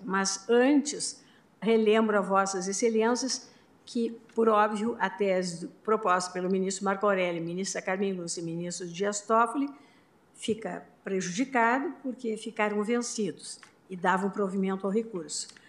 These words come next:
Os demais ministros, quatro, sete, os demais oito ministros negavam provimento, negaram provimento ao recurso extraordinário.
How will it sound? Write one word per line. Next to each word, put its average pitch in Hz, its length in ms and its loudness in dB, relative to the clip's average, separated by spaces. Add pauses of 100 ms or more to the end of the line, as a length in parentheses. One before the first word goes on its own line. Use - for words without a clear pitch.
(520)
Os 226 180 0
demais 185 460 0
ministros, 214 920 0 (800)
quatro, 233 560 -4
sete, - 560 -6
os 190 200 -6
demais 208 480 2 (640)
oito 269 480 4
ministros 226 800 2 (420)
negavam 240 960 4
provimento, 233 1120 2
negaram 220 580 2
provimento 202 800 0
ao 220 160 4
recurso 226 600 0 (420)
extraordinário. 220 1080 2